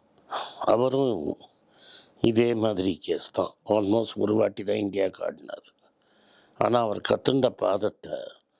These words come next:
பல பேருக்கு சொல்லி கொடுத்து ஒரு நல்ல கோச்சா வந்துட்டார். In fact, அவர் ஏன் ரொம்ப பாப்புலர் ஆனார்னா, தினேஷ் கார்த்திக்கு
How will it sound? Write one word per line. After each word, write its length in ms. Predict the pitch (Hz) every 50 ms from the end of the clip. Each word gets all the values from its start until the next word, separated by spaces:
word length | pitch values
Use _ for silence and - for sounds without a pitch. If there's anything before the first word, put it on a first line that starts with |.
| _ _ _ _ _ _ -
பல 240 | - 101 104 113 110
பேருக்கு 380 | 104 113 120 120 127 120 -
சொல்லி 280 | - - 104 101 107 107
கொடுத்து 680 | 92 90 92 85 - _ - 87 85 80 76 71 - _ _ _ _ _ _ _ _ _ _ -
ஒரு 200 | 110 113 104 95
நல்ல 340 | 92 98 104 117 123 120 - - -
கோச்சா 240 | 107 - - - 95
வந்துட்டார். 960 | 95 101 92 85 80 85 - - - - - - _ - - _ - -
In 120 | - 104 -
fact, 240 | - - 117 117 -
அவர் 260 | 117 110 92 85 87
ஏன் 240 | 92 107 120 127 113
ரொம்ப 260 | 113 110 110 110 104
பாப்புலர் 500 | - - 104 101 101 - - 101 87 82
ஆனார்னா, 720 | 80 73 76 78 73 - - 76 85 90 85 78 67 - _ _ _ _ _ _ _ _ _ _ _ _ - 104
தினேஷ் 360 | 120 120 135 143 131 - - -
கார்த்திக்கு 1120 | 120 107 98 87 - - 85 82 - - - - - - - 127 113 90 78 82 85 -